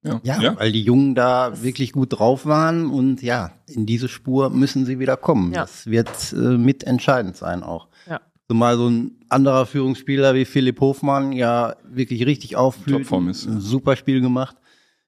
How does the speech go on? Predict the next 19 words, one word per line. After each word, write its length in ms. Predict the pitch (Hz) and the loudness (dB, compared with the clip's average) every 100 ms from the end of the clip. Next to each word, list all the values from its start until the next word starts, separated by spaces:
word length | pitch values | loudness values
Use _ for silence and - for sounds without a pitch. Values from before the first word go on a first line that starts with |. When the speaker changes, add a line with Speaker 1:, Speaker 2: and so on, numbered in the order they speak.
| - | -2
Speaker 2:
Nicht 160 | 120 113 | 0 2
nur 160 | 117 | 2
wegen 220 | 120 117 | 2 0
seiner 260 | 110 110 107 | 0 2 2
beiden 320 | 104 107 107 | 2 0 0
Tore, 540 | - 127 135 135 127 113 | 2 4 4 2 0 0
sondern 280 | 110 110 | -2 -4
auch, 420 | - 107 104 - 107 | -2 -2 -2 -6 -6
äh, 360 | 107 104 101 98 | -4 -2 -2 -2
ganz 240 | 107 - | -4 -4
viel 240 | 120 110 | -2 0
gerackert, 760 | 101 98 104 - 107 107 - - | 0 0 -2 0 -2 -2 -6 -8
äh, 260 | 107 104 101 | -4 -4 -4
ganz 180 | 98 | -4
viele 200 | - 110 | -2 0
Bälle 260 | 98 110 113 | 2 2 2
erobert, 680 | 107 107 104 107 107 107 104 | 2 0 -2 0 2 0 0
vorbereitet, 800 | - 110 107 104 101 101 107 - | 0 2 2 2 0 0 -2 -4
abgeschlossen. 760 | 101 - 101 - 101 - 104 | -6 -8 -8 -2 0 0 -2